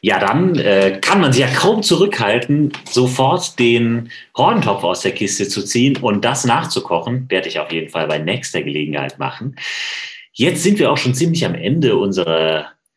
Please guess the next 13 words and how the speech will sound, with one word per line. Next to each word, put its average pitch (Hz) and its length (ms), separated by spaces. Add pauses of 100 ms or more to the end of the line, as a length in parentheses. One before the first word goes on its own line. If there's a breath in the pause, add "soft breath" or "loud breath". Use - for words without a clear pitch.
(320)
zweiten - 500
Podcast-Folge 76 840
angelangt. - 720 (1040 loud breath)
Es - 160
folgt - 320
von 113 140
uns 131 440
aber 123 840
nun 117 420
noch 95 460
ein 76 680
pfadfinderischer 82 760
Lifehack 95 760